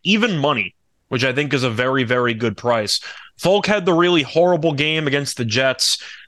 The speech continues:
uh, where he attempted a bunch of field goals, only made one of them, but he was also in the middle of some serious wind, and every kick was taken, ended up just really getting caught, and you couldn't tell where it was gonna go. But you're looking at how Folk's done lately, or just this season.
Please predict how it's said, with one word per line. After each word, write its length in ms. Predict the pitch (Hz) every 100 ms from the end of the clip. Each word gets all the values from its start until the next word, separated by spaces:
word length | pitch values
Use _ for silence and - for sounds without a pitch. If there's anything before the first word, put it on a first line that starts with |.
| -
uh, 280 | 120 120 120
where 260 | 120 127 120
he 100 | 127
attempted 360 | 139 165 160
a 40 | 143
bunch 220 | 147 131
of 80 | 127
field 240 | 151 139
goals, 280 | 139 127 120
only 260 | 131 143
made 160 | 131 123
one 240 | 120 139
of 120 | 127 110
them, 240 | 117 120
but 180 | 117 110
he 80 | 120
was 100 | 117
also 580 | 131 - 131 120 117
in 180 | 120 127
the 60 | 120
middle 340 | 127 123 120
of 140 | 113 101
some 180 | 117
serious 520 | 107 - 226 165 120 110
wind, 400 | 131 117 107 - - - _ -
and 260 | 117 123 123
every 280 | 135 135 123
kick 260 | 147 139
was 140 | 127 117
taken, 400 | 139 131 127 120
ended 240 | 127 123
up 220 | 123 - _ _ -
just 160 | 113
really 240 | 127 147 139
getting 240 | 127 113
caught, 360 | - 131 123 113
and 160 | 113 110
you 80 | 123
couldn't 200 | 151 135
tell 120 | 131
where 100 | 127
it 40 |
was 80 | 113
gonna 120 | 107
go. 280 | 104 110 90 - - - _
But 100 | 147
you're 100 | 165
looking 280 | 214 214 202
at 260 | 196 180 -
how 140 | 160
Folk's 380 | - 170 151 127
done 300 | 147 151 147
lately, 760 | 127 139 156 123 120 113 107 -
or 120 | 127
just 220 | 131 -
this 160 | 127 -
season. 440 | 165 147 123